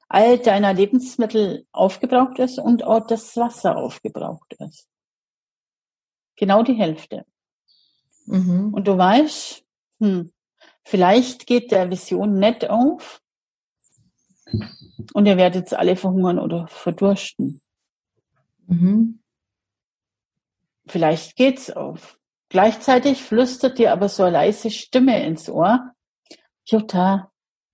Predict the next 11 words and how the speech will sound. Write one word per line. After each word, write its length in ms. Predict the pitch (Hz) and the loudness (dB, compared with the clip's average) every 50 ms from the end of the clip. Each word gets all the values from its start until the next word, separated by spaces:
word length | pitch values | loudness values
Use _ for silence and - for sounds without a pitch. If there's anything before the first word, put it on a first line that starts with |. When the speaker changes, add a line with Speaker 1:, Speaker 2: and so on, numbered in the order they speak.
| _ _ _ _ _ _ _ _ _ _ _ _ _ _ _ | _ _ _ _ _ _ _ _ _ _ _ _ _ _ _
Speaker 1:
noch 400 | - 190 208 220 214 - - - | 0 2 2 2 0 -2 -12 -16
kannst 420 | - - - 214 214 214 - - - | -8 -4 0 0 0 0 -2 -6 -6
du 40 | |
umkehren. 760 | - - 226 233 233 - - - 202 196 196 196 202 202 208 _ _ _ _ _ _ _ _ _ _ _ _ _ _ _ _ _ _ _ _ _ _ - | -2 0 0 0 0 -2 -6 -4 -2 -2 -2 -2 -2 -4 -6 _ _ _ _ _ _ _ _ _ _ _ _ _ _ _ _ _ _ _ _ _ _ 0
Jetzt 360 | 208 214 214 - - - 196 | 0 0 0 -4 -8 -4 0
reicht's 480 | 185 220 233 240 - - - - - | 2 2 2 2 0 -4 -16 -8 -4
nur 120 | - 202 190 | -2 -2 0
für 140 | - 202 196 | 0 0 2
das 260 | 190 190 185 185 - | 2 0 0 -2 -6
sichere 440 | - 208 - - 214 202 202 196 196 | -10 -8 -4 -2 -2 0 0 -2 -2
Heimkehr. 760 | 208 214 226 233 240 240 - - - 185 185 190 202 202 | 0 0 2 2 0 0 -2 -6 -8 -6 -6 -6 -6 -10